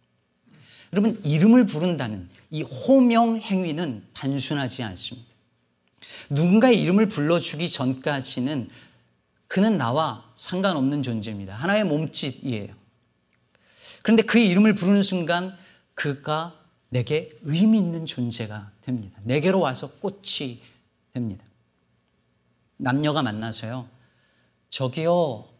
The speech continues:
라고 할 때까지는 아무 사건이 일어나지 않습니다. "아저씨, 아가씨, 이봐요,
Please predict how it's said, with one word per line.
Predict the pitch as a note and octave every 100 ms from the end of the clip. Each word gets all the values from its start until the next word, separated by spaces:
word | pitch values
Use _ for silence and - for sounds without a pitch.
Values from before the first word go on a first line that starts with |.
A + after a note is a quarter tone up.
| _
라고 | B2+ C3
할 | D#3+ D3+
때까지는 | E3 - D#3 D#3 D3+
아무 | C#3 G#3 G#3
사건이 | - - F#3+ E3+
일어나지 | C#3 C3 A#2+ -
않습니다. | G#2 F2+ - A2+ - _ _ _ _ _ _ _ _ _ _ _ _ _ - - - _ _ _ _
"아저씨, | A#2 A#2+ D#3+ - G3 C3+ G#2 - _ _ _
아가씨, | C3+ C3 - - F#3 D#3 A2
이봐요, | - C#3+ E3+ E3 F3 D3 A2+